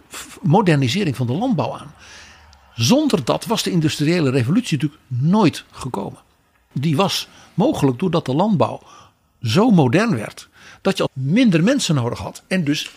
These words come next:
industrie kon ontstaan. Dat vond ik dus een hele, heel interessant punt. Maar nog iets, hij is natuurlijk de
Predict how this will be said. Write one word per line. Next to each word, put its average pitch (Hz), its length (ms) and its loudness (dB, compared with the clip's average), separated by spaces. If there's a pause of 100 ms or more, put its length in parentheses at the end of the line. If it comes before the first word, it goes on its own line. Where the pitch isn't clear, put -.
(140)
industrie 185 680 0 (120)
kon 202 200 0
ontstaan. - 440 -2 (720)
Dat 180 140 -6
vond 233 200 0
ik 185 60 0
dus 170 120 -2
een 165 80 0
hele, 196 340 0 (100)
heel 151 180 2
interessant 147 500 0
punt. - 200 0 (520)
Maar 190 160 0
nog 285 200 0
iets, 151 240 0
hij 202 240 0
is - 440 -8 (240)
natuurlijk 175 340 -2
de 127 200 0